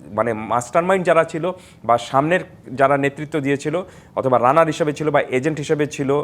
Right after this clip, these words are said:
এই মা-, ম্যাচ ফিক্সিংয়ের, তাদেরকে অন্তত বিপিএল, আহ, মানে, চিহ্নিত করতে পেরেছে অভিযোগ, অভিযুক্ত হিসাবে, এবং তাদেরকে ই করা হচ্ছে। তবে আপনি যদি পুরোপুরি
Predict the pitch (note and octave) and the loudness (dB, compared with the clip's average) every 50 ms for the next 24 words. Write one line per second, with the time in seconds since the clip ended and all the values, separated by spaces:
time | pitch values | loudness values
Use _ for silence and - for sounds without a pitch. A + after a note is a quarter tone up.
0 | - - - A#2+ B2+ B2 B2 A2+ - G#2+ A#2 A#2 G#2+ G2 - A#2+ A#2+ B2 A#2+ - | -4 -6 -4 -2 -2 -2 -2 -4 -6 -4 -2 0 0 0 -2 0 -2 -2 -2 0
1 | - C#3 B2+ - D3 D3 F3 F#3 - - - - - - - - C3 C#3 E3 E3+ | -4 -8 -6 -6 -4 -4 -4 -6 -6 -18 -20 -20 -20 -6 2 4 4 4 4 0
2 | - F3+ F3 F3+ B2 F#2 C3+ C3 C3 C#3+ C3+ D3 C#3 C3 - - A#2+ C3 B2+ C#3 | 2 2 0 2 2 0 -2 -2 -2 -4 -2 0 0 0 0 -2 -4 -4 0 2
3 | C3 C3 B2+ - - - - - E2 - - - G#2+ G#2+ G#2 G2+ G2 - E3 D#3+ | 0 2 0 -2 -4 -6 -8 -8 -8 -10 -8 -6 -2 0 0 -2 0 -2 -4 -2
4 | E3 E3 E3 F3 D3 D3+ C#3 D#3 C#3 C#3+ C3+ C3 C3 - F3+ D#3+ G#2 C3 C3+ C#3 | -2 0 0 0 -2 0 -2 -2 0 0 0 0 0 0 0 0 0 0 -2 0
5 | C3+ D3 C#3 C#3 - B2+ B2 C3 C#3+ C3+ - C#3+ C3 A#2 B2 A2+ C#3 E3+ F3+ - | 0 0 0 0 -4 -4 -2 -2 -4 -4 -2 -2 -2 0 -2 -2 -2 -4 -6 -6
6 | - - - - - B2 B2+ A#2+ C3 B2+ C#3+ C#3+ C#3 - D3 - - A#2 A#2+ A2+ | -20 -20 -12 -8 -8 -8 -2 0 0 0 0 -2 -4 -4 -6 -6 -6 -6 -12 -12
7 | A#2 - - B2 A#2+ A#2 A2+ G#2 G2+ - G2 E2 D#2 - - - - - - C3+ | -14 -6 -2 2 2 2 2 0 -4 -2 -4 -4 -4 -6 -18 -20 -20 -2 0 0
8 | C#3 F3 G3+ G3+ - - A2+ A#2 - D3+ C#3+ D3+ D3+ D3+ D3+ C#3+ D3+ D#3+ D#3+ F#3+ | 2 2 0 0 0 -2 -2 -2 -2 -6 -6 -4 -6 -6 -6 -4 -6 -4 -2 -2
9 | F#3+ G3 | -4 -4